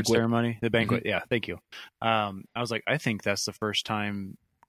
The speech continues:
Speaker 2: they've been in a movie," and I, and I scrolled through while I was watching, so I wouldn't have done that in a theater. So that's another thing,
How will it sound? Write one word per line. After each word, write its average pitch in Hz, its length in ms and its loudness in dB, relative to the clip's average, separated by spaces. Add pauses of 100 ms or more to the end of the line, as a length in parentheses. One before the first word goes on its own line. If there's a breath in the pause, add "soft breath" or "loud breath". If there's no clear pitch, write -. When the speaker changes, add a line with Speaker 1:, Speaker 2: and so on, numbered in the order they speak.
Speaker 2:
they've 113 180 2
been 113 120 2
in 107 100 -2
a 104 40 -2
movie," 110 260 0
and 101 80 -2
I, 98 240 -2
and 101 120 -6
I 95 180 0
scrolled 101 460 -2
through 101 380 -2
while 101 200 2
I 90 60 0
was 90 100 -8
watching, 90 320 -4
so 95 120 -4
I - 20 0
wouldn't 95 220 -2
have 87 60 -8
done 92 140 -2
that 87 140 -6
in - 60 -10
a - 40 -6
theater. 87 340 0
So 87 120 -2
that's 90 160 -4
another 87 200 -2
thing, 90 260 -6